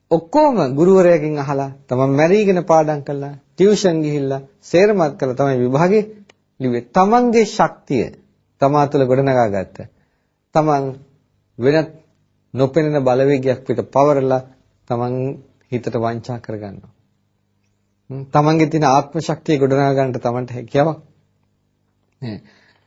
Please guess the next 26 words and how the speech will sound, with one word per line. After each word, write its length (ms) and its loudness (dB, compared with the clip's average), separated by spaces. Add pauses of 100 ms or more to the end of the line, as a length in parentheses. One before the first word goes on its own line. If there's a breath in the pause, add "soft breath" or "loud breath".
(300 soft breath)
මිනිස්සු 280 2
හැමදෙනාම 640 2
ඕවා 300 4
කළා 280 0
නම් 200 -4
ඔය 160 2
විදිහට 400 0 (340)
අද 180 -4
ලෝකයේ 380 -2
මේ 140 -8
දියුණුව 380 -4 (1200)
නෑ. 200 -6 (420 soft breath)
බටහිර 420 0
ලෝකයේ 360 2
වුණත් 240 -2
දියුණු 220 0
වෙලා 180 2
තියෙන්නේ 340 -4
හැමතිස්සෙම 520 -8 (300)
ඔය 200 2
දෘෂ්ටියෙන් 460 -2 (140)
ඈත් 320 0
වෙලා 300 -4 (240)
තමන්ගේ 420 0
උත්සාහයෙන් 540 -6
හොයාගෙන 440 0